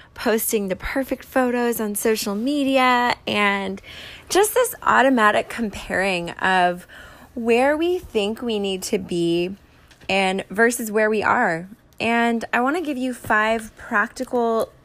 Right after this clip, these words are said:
tools and tips that you can take into your life right now,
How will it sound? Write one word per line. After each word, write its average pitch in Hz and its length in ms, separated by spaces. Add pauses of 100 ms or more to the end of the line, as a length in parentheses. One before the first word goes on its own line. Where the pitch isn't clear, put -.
(160)
tools 170 600
and 196 240
tips - 360
that - 140
you 202 220
can 294 220
take 240 240
into 214 180
your 196 120
life 175 360 (360)
right 208 360
now, 185 480